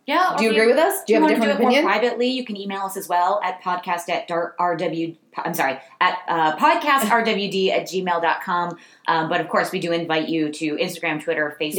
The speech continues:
Speaker 2: Yeah.
Speaker 1: Let's talk about this. But go take a listen to that episode. We really urge you. Um, long, interesting, in-depth talk.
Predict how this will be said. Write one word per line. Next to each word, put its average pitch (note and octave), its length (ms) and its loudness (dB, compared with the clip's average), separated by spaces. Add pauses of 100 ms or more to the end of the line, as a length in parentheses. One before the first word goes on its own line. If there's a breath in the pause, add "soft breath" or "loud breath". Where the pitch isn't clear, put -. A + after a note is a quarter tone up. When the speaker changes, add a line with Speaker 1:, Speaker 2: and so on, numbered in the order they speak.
Speaker 2:
Yeah. D3+ 240 0
Speaker 1:
Let's - 200 -8
talk D3 200 -2
about D3+ 260 -2
this. C#3+ 280 -4
But D#3+ 200 0 (260 loud breath)
go A#3+ 120 2
take C#4 160 0
a D#4 40 2
listen B3+ 240 2
to A3+ 60 4
that G3+ 120 0
episode. F#3+ 300 -2
We E3 120 -4
really F3 260 -2
urge F3+ 260 -2
you. E3 360 0
Um, D3+ 460 0 (760)
long, A3 600 2
interesting, G#3+ 500 -2
in-depth F#3+ 360 -2
talk. F3+ 320 0